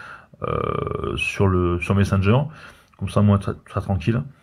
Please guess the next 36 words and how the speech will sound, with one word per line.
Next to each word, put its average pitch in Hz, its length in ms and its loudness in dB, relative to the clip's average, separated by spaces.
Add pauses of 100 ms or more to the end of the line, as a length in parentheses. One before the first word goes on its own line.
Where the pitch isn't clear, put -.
(420)
Et - 60 -6
puis - 140 -2
moi, 104 180 6
je 104 100 4
vais 98 80 6
redire 104 340 4
aussi 110 460 0
dans 98 100 2
le 92 100 2
prochain 101 380 0
live 117 140 4
à 101 40 2
tout 101 140 -2
le 101 60 4
monde 107 260 4
de 92 100 -2
faire 98 200 0
attention 101 560 0
à, 87 320 0 (640)
à 104 100 -4
bien 98 140 4
respecter 90 400 0
les 90 80 2
règles, 107 240 4
comme 90 160 -2
ça, 95 140 -4
au 95 40 0
moins, 98 400 4
euh, 85 140 -2 (280)
voilà, 78 200 -4
ça 104 100 -6
sera 92 200 -4
dit, 101 180 0
ça 113 100 0
sera 95 180 -2
fait, 117 220 2